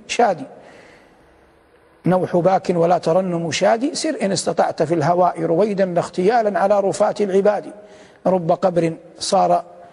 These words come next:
قبرا مرارا ضاحك من تزاحم الأضداد". في أبيات يذكر فيها فلسفته في الحياة،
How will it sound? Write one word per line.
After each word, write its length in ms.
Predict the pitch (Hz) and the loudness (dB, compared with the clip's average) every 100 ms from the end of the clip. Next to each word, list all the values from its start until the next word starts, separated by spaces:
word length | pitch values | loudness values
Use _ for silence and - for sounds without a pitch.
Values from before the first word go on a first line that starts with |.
| - - _ _ _ _ _ - | -20 -20 _ _ _ _ _ -2
قبرا 320 | 220 190 185 | 0 2 0
مرارا 560 | 165 170 165 202 226 277 - - - 190 | 2 2 4 4 2 0 -4 -20 -8 -2
ضاحك 480 | 202 285 220 226 214 | 2 2 0 0 0
من 260 | 185 185 | -2 -2
تزاحم 500 | 190 170 185 139 180 | -2 0 0 0 -2
الأضداد". 540 | 170 170 143 165 151 - - - - _ _ _ _ _ | -2 -2 -2 0 0 -4 -20 -20 -20 _ _ _ _ _
في 280 | - 277 262 | -2 0 2
أبيات 420 | 220 220 240 - - - 294 | 2 2 2 -2 -16 -8 -2
يذكر 400 | 311 - 208 170 | 0 0 0 2
فيها 240 | 202 185 | 2 2
فلسفته 840 | 175 180 180 - 175 208 208 180 | 2 -2 -2 -6 -2 0 0 0
في 80 | 165 | 0
الحياة، 360 | 175 175 180 | 0 0 0